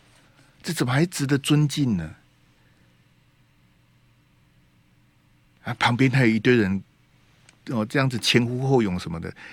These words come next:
这你们很势利啊，因为你们看的是郭台铭的钱啊，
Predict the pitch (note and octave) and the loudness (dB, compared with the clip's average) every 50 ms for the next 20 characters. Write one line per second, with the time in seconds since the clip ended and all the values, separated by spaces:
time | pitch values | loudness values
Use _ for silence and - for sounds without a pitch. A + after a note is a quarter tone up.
0 | - - - - - A#3+ G3+ G3+ F#3 D3+ D3 D3+ D#3+ D3+ D3 B2 B2 - - - | -20 -16 -8 -4 -4 -2 -2 0 2 2 4 4 4 4 2 0 0 -2 -4 -6
1 | - A3 G#3+ F#3+ E3 D#3+ F3+ D#3 A#2+ G#2 G#2 F3 A3 A3+ F3+ C#3+ B2+ B2+ C3 - | -4 -2 -2 0 0 0 0 2 2 2 4 6 6 6 6 4 2 2 0 0
2 | - A3+ G3 E3 D3+ - - F3 D#3 - E3 D#3+ - C#3+ B2 A2 G2 F#2 F2+ F#2 | 2 2 2 2 2 0 -2 -4 0 0 0 0 0 0 0 0 0 0 -2 -4
3 | - - - - - E2+ - - - - - - | -4 -4 -4 -2 -4 -6 -8 -12 -16 -18 -18 -20